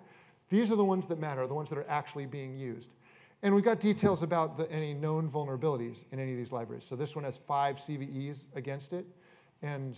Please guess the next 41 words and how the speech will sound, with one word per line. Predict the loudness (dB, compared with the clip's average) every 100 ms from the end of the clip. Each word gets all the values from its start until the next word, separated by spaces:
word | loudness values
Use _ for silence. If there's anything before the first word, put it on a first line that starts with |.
| -10
you | -10
can | -10
pull | -4 2
it | 2
up | 2 -2
and | -10
see, | -8 -6 -6 -10 -20 _ _ _ -20 -20 -12
uh, | -12 -12 -16 -18 -14
exactly | -8 -4 4 4 4 0 -2 -2 -8 -16 _ _ _ 0
what | 2 2 -6 -2
vulnerabilities | 0 0 0 0 -2 -2
are |
there. | 2 4 4 2 -4 -18 -12
You | -8
can | -6
see, | -6 -4 -4 -4 -6
for | -2 2
any | 4 6
library, | 6 6 6 4 0
you |
can | -6
see | -8 -8
exactly | -4 0 2 2 2
what | 2
applications | 0 -2 -4 -6 -6 -8
are | -4
using | 0 0 -2
it | -4
and | -6
exactly | -10 -4 -2 -2 -2
what | -4 -4
servers | -2 -2 -2 -8
it's | -8
running | -6 -4 -2
on. | -4 -6 -14 -20 -20 -20 0
So | 2
I | 4
want | 4 4
you | 4
to |
imagine | 6 4 4 0